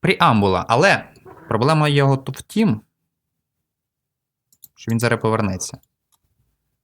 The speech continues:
Значить, мені треба знищити цього коня, незвичай-, невзначай на те, що. Що?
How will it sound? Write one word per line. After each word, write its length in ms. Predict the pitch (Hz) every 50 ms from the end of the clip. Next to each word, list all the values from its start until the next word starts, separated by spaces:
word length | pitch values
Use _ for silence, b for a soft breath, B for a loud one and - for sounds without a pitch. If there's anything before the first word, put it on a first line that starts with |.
| _ _
Значить, 220 | - 117 - -
мені 80 | 151 139
треба 180 | 151 151 151
знищити 340 | 139 156 151 139 - - 151
цього 360 | 139 - - 156 123 104 95
коня, 300 | - - 101 107 139 147
незвичай-, 760 | 123 117 107 107 110 120 117 - - 127 120 110 107 - - _ _ -
невзначай 1160 | 107 113 117 113 107 - - _ - - 107 104 110 113 113 - - - 117 107 104 101 98
на 140 | 98 98 95
те, 280 | - - 143 151 131
що. 380 | - - - - 98 98 95 - _ _ _ _ _ _ _ _ _
Що? 240 | - - - - -